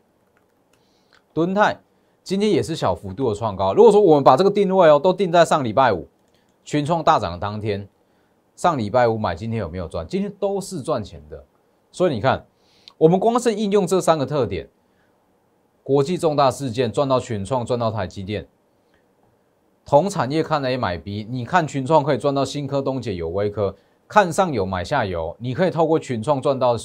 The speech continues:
敦泰、天钰、联咏、细创，就这么简单。甚至说，哎，我如果说我们再这样回到原始哦，回到最一开始的出发点，群创涨上去了，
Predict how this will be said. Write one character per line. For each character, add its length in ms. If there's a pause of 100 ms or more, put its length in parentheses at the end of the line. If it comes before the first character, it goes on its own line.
(180)
敦 180
泰、 160
天 180
钰、 140
联 180
咏、 160
细 200
创， 200 (840)
就 100
这 120
么 100
简 180
单。 240 (300)
甚 140
至 60
说， 100
哎， 180 (480)
我 200
如 160
果 120
说 140
我 120
们 60
再 200
这 80
样 120
回 160
到 400 (200)
原 200
始 220
哦， 180 (560)
回 160
到 140
最 200
一 40
开 100
始 120
的 80
出 160
发 160
点， 200 (160)
群 240
创 160
涨 140
上 140
去 160
了， 120